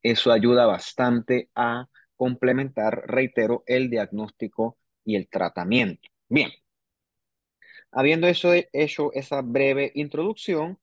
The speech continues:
vamos entonces a discutir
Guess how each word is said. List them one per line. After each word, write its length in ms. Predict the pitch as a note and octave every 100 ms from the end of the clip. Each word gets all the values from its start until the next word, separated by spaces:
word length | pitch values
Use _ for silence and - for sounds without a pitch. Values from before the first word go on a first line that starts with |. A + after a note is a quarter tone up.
| _ _ _
vamos 360 | C3 C#3 D#3+ E3
entonces 600 | C#3+ C#3+ C#3 D#3 D#3+ -
a 340 | D3+ D3+ D3+ D3
discutir 840 | C#3+ D#3 - G#3 G3 E3+ D#3+ F3+